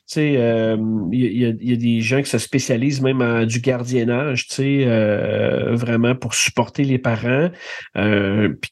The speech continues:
que c'est l'entreprise qui absorbe les coûts du gardiennage, tout ça, pour exemple des heures prolongées ou des moments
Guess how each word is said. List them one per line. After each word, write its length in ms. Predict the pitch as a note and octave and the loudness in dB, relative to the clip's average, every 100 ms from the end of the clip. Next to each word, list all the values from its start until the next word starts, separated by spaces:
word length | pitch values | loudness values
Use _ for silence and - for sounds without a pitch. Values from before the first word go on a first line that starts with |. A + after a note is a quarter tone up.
| - | -4
que 380 | A2+ G#2 G2+ - | 0 2 0 -2
c'est 160 | - - | -6 -2
l'entreprise 580 | A#2 A2+ B2+ - C#3 C3 | 0 0 -2 0 -2 -2
qui 140 | - | 0
absorbe 460 | A#2 - - C3+ C3 | -2 -2 -2 -2 0
les 180 | B2 A2+ | -2 -2
coûts 180 | - | -2
du 140 | C3+ - | -2 0
gardiennage, 680 | B2+ A2+ A#2 A2 A#2 B2 B2 | -2 -2 0 0 2 0 -2
tout 80 | - | -6
ça, 220 | - C3+ B2+ | -2 -2 -2
pour 320 | B2+ B2 B2+ | 0 2 2
exemple 520 | A2+ G2+ A2 A2 A#2 B2 | 0 -2 -4 -2 0 2
des 300 | A#2 G#2+ A#2 | 0 0 0
heures 240 | A2+ A#2 | 0 0
prolongées 760 | - B2 A2+ A2+ A#2 D3+ D3 | 0 0 0 0 0 0 0
ou 120 | C#3 A#2 | 0 2
des 140 | A2+ | 2
moments 260 | A2 G#2+ | 2 0